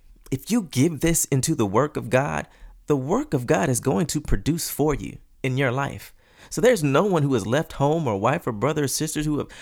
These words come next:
who have, who have said, you know, "These things are not as important. I'm going to invest in, in this." He says, "You will receive many times as much in this life and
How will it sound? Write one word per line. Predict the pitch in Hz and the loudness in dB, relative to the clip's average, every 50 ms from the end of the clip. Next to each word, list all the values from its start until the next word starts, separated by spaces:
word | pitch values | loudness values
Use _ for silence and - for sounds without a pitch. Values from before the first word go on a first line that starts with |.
| - - - | -18 -8 0
who | - 151 | 2 4
have, | 147 143 143 135 113 107 - | 4 4 4 2 0 -2 -2
who | - 131 151 151 147 | -2 -2 0 0 2
have | 135 127 - | 0 0 0
said, | - - - 143 135 131 127 - | -2 -2 -2 -2 -2 -2 -4 -4
you | 135 | -2
know, | 127 120 101 | -2 0 -2
"These | 104 104 - 160 190 202 190 - | -2 -2 -2 -2 -2 0 -2 -2
things | - - 151 139 131 127 123 120 - - - | 0 0 0 2 2 0 0 -2 -4 -4 -2
are | - 113 | 0 0
not | 107 123 127 131 - | 2 2 2 0 0
as | - 117 120 113 | 0 -2 -2 -2
important. | 117 101 - - - 131 110 123 | -4 -4 0 2 2 2 2 -2
I'm | 127 | -2
going | - 135 131 123 120 | -2 -2 -2 -2 -2
to | - - 104 | -2 -2 -2
invest | 92 90 87 101 117 139 - - - - | -2 -2 -2 0 0 0 0 -4 -8 -6
in, | - 98 95 92 - - | -4 -4 -2 -4 -4 -4
in | - 98 92 90 87 87 | -4 -4 -4 -4 -4 -2
this." | 127 170 247 269 - - - - - _ _ _ _ _ _ _ _ _ - - - _ - - | -2 -2 -2 -2 -4 -6 -6 -10 -14 _ _ _ _ _ _ _ _ _ -20 -20 -20 _ -10 -6
He | - 226 | -4 -2
says, | - - 170 156 151 | 0 0 0 0 0
"You | 220 262 | 0 0
will | 247 220 180 | 0 0 0
receive | 170 165 - - 180 180 175 147 | 0 -2 0 0 0 0 0 0
many | 151 175 185 175 | 0 2 0 0
times | 175 - 175 170 170 165 165 165 156 151 - - | 0 0 0 2 2 0 0 -2 -4 -4 -4 -2
as | - 143 131 | -2 -2 0
much | - 143 147 147 - - - - | 0 -2 -2 -2 -4 -6 -4 -2
in | 135 131 131 120 | 0 0 0 0
this | 110 127 208 277 196 - - | 2 2 2 4 4 2 2
life | - 113 107 98 101 151 185 - - - _ _ _ _ - _ _ _ _ _ _ _ _ _ - | 4 2 4 4 2 0 -2 -4 -8 -14 _ _ _ _ -20 _ _ _ _ _ _ _ _ _ -2
and | 123 135 147 151 156 147 123 98 82 - - | 0 2 2 4 4 2 2 0 -2 -6 -8